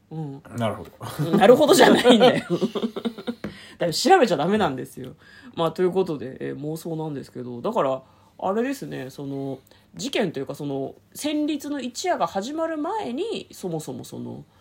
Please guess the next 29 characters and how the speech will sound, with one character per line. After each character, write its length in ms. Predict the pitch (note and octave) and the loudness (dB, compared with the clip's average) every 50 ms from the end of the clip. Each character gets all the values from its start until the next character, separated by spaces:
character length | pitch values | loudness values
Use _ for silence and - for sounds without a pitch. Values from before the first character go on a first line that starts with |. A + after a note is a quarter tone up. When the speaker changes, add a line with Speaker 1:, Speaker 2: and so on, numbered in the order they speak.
| _ _ _ _ | _ _ _ _
Speaker 1:
何、 200 | - D#3+ C#3 C3+ | -10 -10 -8 -6
エ 80 | C#3 C#3 | -6 -6
レ 60 | D3+ | -4
ベ 100 | D#3 E3+ | -4 -4
ー 20 | D3+ | -4
タ 120 | C#3 C3+ | -6 -8
ー 20 | |
に 80 | C3+ C3+ | -8 -8
乗 80 | C#3 C#3 | -8 -8
り 80 | D3 | -8
込 160 | D3 - D#3+ | -8 -8 -8
ん 20 | D3 | -8
だ 100 | C3 B2+ | -8 -8
た 120 | - C3+ | -10 -12
く 60 | - | -14
さ 120 | - - E3 | -12 -10 -10
ん 40 | D3 | -10
の 60 | C3+ | -10
人 100 | A#2+ - | -12 -14
た 100 | - B2+ | -16 -16
ち 80 | - - | -14 -14
が 80 | A#2+ | -12
死 200 | A#2+ - - C#3 | -12 -10 -10 -8
ん 100 | C#3+ C#3 | -8 -8
で 100 | C3+ C3+ | -8 -8
る 120 | C3 C3+ B2 | -10 -12 -14
と。 180 | - - E2 - _ _ _ _ _ _ - | -16 -20 -20 -20 _ _ _ _ _ _ -12
Speaker 2:
う 80 | A#2 A2+ | -10 -10
ん。 340 | G#2 G2 G2 F2+ E2+ F2 | -10 -10 -10 -12 -14 -16